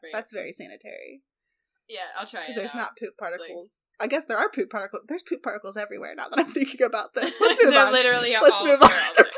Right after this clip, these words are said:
Speaker 1: Like, <laughs> no. Next. So, he's potty trained. Great job. Great job being potty trained, Doug. Then he's got his endurance test.
Speaker 2: Yeah, is that the one? No, that's the G-force test is what I'm talking about. His endurance test
Speaker 1: Where
Speaker 2: is the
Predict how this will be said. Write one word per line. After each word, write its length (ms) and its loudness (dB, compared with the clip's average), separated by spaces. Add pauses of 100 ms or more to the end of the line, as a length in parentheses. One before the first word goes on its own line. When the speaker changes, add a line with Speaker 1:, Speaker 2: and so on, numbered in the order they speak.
(180)
Speaker 1:
Like, 140 -6 (100)
<laughs> 280 2
no. 80 0 (340)
Next. 440 6 (320)
So, 180 0
he's 160 -4
potty 260 6
trained. 360 4 (160)
Great 240 -4
job. 420 -2 (380)
Great 240 -4
job 300 -4
being 180 -12
potty 240 -10
trained, 300 -16
Doug. 360 -10 (120)
Then 100 -10
he's 140 -12
got 120 -6
his 120 -14
endurance 500 -4
test. 600 -4
Speaker 2:
Yeah, 440 -4
is 120 -6
that 200 -4
the 120 -8
one? 240 -6 (120)
No, 160 -4
that's 220 -8 (140)
the 80 -8
G-force 500 -10
test 240 -12
is 60 -20
what 100 -12
I'm 140 -14
talking 320 -20
about. 240 -18
His 120 -12
endurance 420 -8
test 180 -8
Speaker 1:
Where 80 -12
Speaker 2:
is 60 -14
the 40 -12